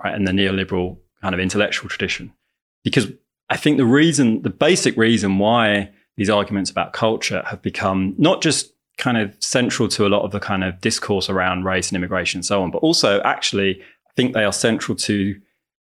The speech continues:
um, a hu-, a huge amount of policy making around, um, you know, in all kinds of areas around global development and around,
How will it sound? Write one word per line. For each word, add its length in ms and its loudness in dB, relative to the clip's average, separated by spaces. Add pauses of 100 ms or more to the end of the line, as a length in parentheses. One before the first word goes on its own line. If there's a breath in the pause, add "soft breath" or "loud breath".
(180)
um, 380 -2
a 40 -8
hu-, 180 -12 (120)
a 40 -8
huge 320 0
amount 260 2
of 80 -20
policy 300 0
making 420 0
around, 400 -4 (160)
um, 480 -6 (640 loud breath)
you 80 2
know, 100 0
in 60 2
all 120 4
kinds 320 2
of 80 -4
areas 400 -4
around 480 -4
global 320 0
development 680 -6
and 100 -6
around, 480 -6